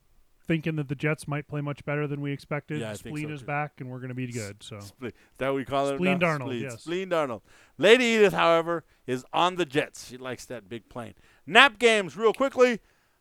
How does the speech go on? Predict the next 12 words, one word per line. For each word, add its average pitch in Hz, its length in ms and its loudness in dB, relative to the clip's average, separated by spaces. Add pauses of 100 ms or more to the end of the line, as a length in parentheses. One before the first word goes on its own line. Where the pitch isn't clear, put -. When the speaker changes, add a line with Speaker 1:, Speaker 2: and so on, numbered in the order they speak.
(120)
Speaker 2:
Miami 262 380 6
Dolphins 214 520 6
at 175 260 4
Buffalo 180 320 4
Bills. 196 440 2 (320)
We 220 320 2
all 247 280 8
have 185 480 4 (240)
Buffalo 110 760 2
winning 117 320 -8
at 123 120 -12
home. 107 220 -12